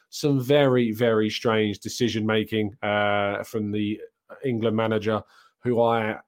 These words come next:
for some time, have been quite done with. Uh, he would probably have to go and win the World Cup for me to want to keep him,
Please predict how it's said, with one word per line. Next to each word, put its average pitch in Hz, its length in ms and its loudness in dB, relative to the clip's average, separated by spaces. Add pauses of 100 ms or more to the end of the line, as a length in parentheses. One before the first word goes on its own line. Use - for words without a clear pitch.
for 120 160 -6
some 127 240 0
time, 110 280 0
have 98 140 -6
been 110 160 -2
quite - 400 -4
done 104 240 -2
with. 95 340 -6
Uh, 107 200 -4
he 120 180 -10
would 127 160 -6
probably 160 220 -2
have 131 80 -2
to 135 100 -4
go 131 160 0
and 113 100 0
win 117 160 0
the 110 100 0
World 107 280 2
Cup 104 260 -6 (260)
for 107 120 -8
me 104 300 -2
to 104 160 -12
want 101 280 -4
to 107 100 -12
keep 107 300 -6
him, 98 300 -4